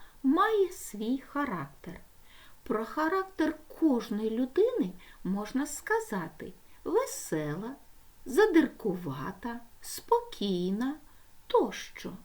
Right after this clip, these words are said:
Доберіть і напишіть по одному слову про характер кожної з цих тварин. Які вони?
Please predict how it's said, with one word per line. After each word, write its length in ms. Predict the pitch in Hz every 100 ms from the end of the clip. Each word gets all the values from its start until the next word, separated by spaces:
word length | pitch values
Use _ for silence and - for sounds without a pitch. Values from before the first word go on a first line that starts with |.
| - _ - - - - - - - - - - -
Доберіть 840 | 285 311 359 370 359 208 190 - -
і 120 | 247
напишіть 920 | 247 226 - 185 - - 240 359 302 - - - -
по 160 | 262 254
одному 640 | 220 196 220 220 190 175
слову 840 | - - 185 185 294 359 190 139 - - - -
про 260 | 349 392 330
характер 960 | - 180 156 151 254 - - 160 147 - - -
кожної 540 | 440 453 - 403 381
з 120 | 370 -
цих 380 | - 277 320
тварин. 680 | - - 311 339 311 190 - - - - -
Які 760 | 440 539 - - 311 220 - - -
вони? 560 | - 180 202 185 151 -